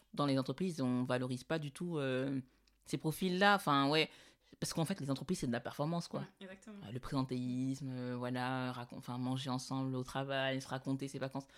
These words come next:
Speaker 1: Ouais, c'est, c'est de la performance, quoi. Et si tu, si t'arrives pas vraiment à jouer ce jeu, euh,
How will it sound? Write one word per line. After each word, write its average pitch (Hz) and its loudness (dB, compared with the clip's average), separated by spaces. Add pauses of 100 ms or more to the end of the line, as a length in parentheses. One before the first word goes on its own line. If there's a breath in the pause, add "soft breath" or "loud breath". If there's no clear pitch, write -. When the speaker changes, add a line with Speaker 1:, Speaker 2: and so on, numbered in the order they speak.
(220 loud breath)
Speaker 1:
Ouais, 156 2
c'est, 135 0
c'est 131 -4
de 131 -2
la 127 -2
performance, 127 -6
quoi. 135 -8 (120)
Et 143 0
si 170 -2
tu, 165 4 (100)
si - -4
t'arrives 151 0
pas 185 8
vraiment 165 0
à 139 -4
jouer 139 -4
ce 135 -4
jeu, 143 -4
euh, 127 -2